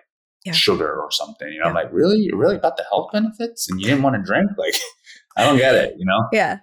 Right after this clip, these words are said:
Speaker 1: Also, wouldn't it have been nice to be able to opt out because it would be good for our health? I'm like, <laughs> "That's child's
Speaker 2: Totally.
Speaker 1: play." <laughs>
Speaker 2: Yeah. And I think it's just so wild. Like, um, so it made me realize, like, okay,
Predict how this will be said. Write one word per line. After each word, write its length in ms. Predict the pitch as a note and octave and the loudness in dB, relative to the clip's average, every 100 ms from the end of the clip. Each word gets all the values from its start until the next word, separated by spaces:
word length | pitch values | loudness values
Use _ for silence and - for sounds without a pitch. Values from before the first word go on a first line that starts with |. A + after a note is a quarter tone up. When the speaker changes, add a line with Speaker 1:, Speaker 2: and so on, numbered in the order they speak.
| _ _ _ - | _ _ _ 0
Speaker 1:
Also, 300 | A#3 C#4 B3 | 2 4 4
wouldn't 220 | A#3 A#3 | 4 2
it 80 | B3 | 0
have 180 | B3+ B3 | 0 2
been 180 | B3 | 2
nice 300 | G#3+ F3 F#3 | 2 2 0
to 260 | - G3 F3+ - | 0 0 0 -2
be 80 | |
able 140 | F3 E3+ | -2 0
to 200 | F3+ - | -2 0
opt 280 | E3 - - | -2 -2 -4
out 300 | D#3+ D#3 - | -2 -2 -6
because 420 | E3 E3+ D#3 - - | -6 -4 -4 -6 -2
it 160 | E3+ | -2
would 160 | D#3+ D#3+ | -2 -6
be 80 | D#3 | -8
good 180 | D#3 C3+ | -10 -6
for 140 | D3+ | -4
our 80 | C#3 | -4
health? 300 | C3+ B2+ C#3 | -4 -8 -2
I'm 180 | - A3+ | 4 6
like, 360 | G3+ - - - - - | 6 2 -2 -8 -14 -6
<laughs> 240 | - - | -6 0
"That's 200 | G#4 - | 2 2
child's 300 | - - A#2 | 2 2 4
Speaker 2:
Totally. 220 | A2+ G#2+ | 4 2
Speaker 1:
play." 40 | - - - - - _ - | 2 -2 -4 -14 -20 _ -6
<laughs> 160 | - - - A2 | -4 -2 -2 2
Speaker 2:
Yeah. 220 | A#2 G#2 - _ A#2+ | 4 2 -2 _ 0
And 120 | B2 | 2
I 40 | |
think 220 | A#2+ C#3 | 0 -2
it's 160 | C3+ - | -2 0
just 220 | B2+ A#2+ | -2 -2
so 160 | - A#2 | -2 -2
wild. 480 | G#2 G#2 A2+ G#2+ F2 | -2 -2 -2 -2 -2
Like, 180 | F2 - - | -2 -4 -4
um, 280 | F2 E2+ E2 | -4 -4 -6
so 180 | - G#2 | -4 -2
it 60 | G2 | 0
made 200 | G#2+ A2 | 0 -2
me 180 | G#2 F#2+ | -4 -6
realize, 360 | G2 F#2 F#2 | -4 -2 -2
like, 100 | E2+ | -2
okay, 200 | F#2 - | -4 -6